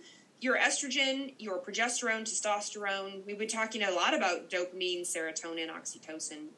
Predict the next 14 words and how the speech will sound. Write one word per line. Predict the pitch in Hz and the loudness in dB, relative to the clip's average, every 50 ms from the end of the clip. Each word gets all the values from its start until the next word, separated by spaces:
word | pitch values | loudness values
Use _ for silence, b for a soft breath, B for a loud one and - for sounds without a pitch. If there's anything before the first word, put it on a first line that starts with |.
| - - - | -20 -18 -14
adrenaline, | - 151 156 160 160 160 156 156 | -8 -8 -6 -4 -4 -4 -6 -6
what | 156 - | -6 -6
have | - - 190 202 202 | -6 -4 -4 -4 -2
you. | 208 180 165 160 - b b b b b b b b b - | -2 -2 -4 -4 -6 b b b b b b b b b -4
But | 214 226 | 4 6
these | 262 247 277 | 6 6 8
all | 269 269 262 - | 4 4 4 6
activate | 220 226 233 247 - - 269 226 208 190 180 - - - | 6 6 6 6 2 -2 0 4 6 6 6 4 0 -8
parts | - 220 214 202 - - - | -2 -2 -2 0 0 -2 -4
of | 190 - | -4 -6
the | - 165 | -6 -6
brain | - 185 175 185 185 214 226 185 165 165 165 - - - 170 | -4 -2 2 2 2 4 2 2 0 -2 -4 -8 -10 -8 -2
that, | 185 175 170 165 - - - - - - - - - - - - - - - - - - - - - - - - - - | 2 4 4 4 2 0 -2 -6 -10 -10 -14 -20 -20 -20 -20 -20 -20 -20 -20 -20 -20 -20 -20 -20 -20 -20 -20 -20 -8 -4
uh, | 185 175 170 165 160 151 151 147 | 0 2 4 4 4 2 0 -4